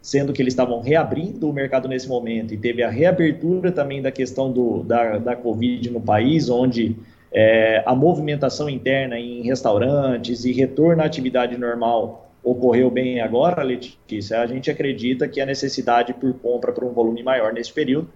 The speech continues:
é, passa a ser necessário. Então, a gente não,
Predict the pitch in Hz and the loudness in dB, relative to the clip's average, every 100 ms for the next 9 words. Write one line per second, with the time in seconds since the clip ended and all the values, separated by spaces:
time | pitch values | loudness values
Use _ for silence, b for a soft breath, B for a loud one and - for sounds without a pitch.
0 | b b b _ - 139 143 151 151 143 | b b b _ 0 4 4 2 2 2
1 | 143 156 - 131 131 139 151 147 151 170 | 4 0 -2 0 2 2 0 -2 -2 -2
2 | 170 156 135 107 110 107 113 123 156 160 | 2 2 2 -2 -8 -4 -2 -2 -2 -2
3 | 151 139 139 135 139 165 151 | -2 -4 -8 -6 0 2 0